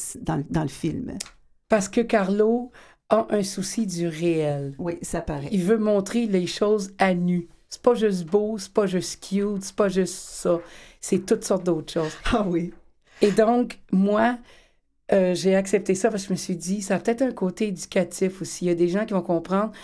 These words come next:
Speaker 2: par exemple, ceux qui sont dans des affaires de, euh, euh, euh, contrôle de la colère, là, anger management,
Speaker 1: Mhm.
Speaker 2: euh,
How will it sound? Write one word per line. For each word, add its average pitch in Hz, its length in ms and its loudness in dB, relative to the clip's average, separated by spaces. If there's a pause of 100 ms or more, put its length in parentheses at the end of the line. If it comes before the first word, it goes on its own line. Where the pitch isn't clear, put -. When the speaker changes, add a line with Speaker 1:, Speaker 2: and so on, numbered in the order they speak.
(260)
Speaker 2:
par 170 80 0
exemple, 175 220 2
ceux 190 100 0
qui 185 60 -8
sont 196 120 2
dans 170 80 4
des 160 320 -2
affaires 170 260 0
de, 165 80 2
euh, 156 120 2 (380)
euh, - 880 -12 (1000)
euh, - 120 -6
contrôle 185 420 0
de 170 40 -4
la 170 120 2
colère, 170 400 0
là, 165 260 2
anger 175 340 4
management, 170 720 0 (100)
Speaker 1:
Mhm. 185 120 -2 (160)
Speaker 2:
euh, 160 260 2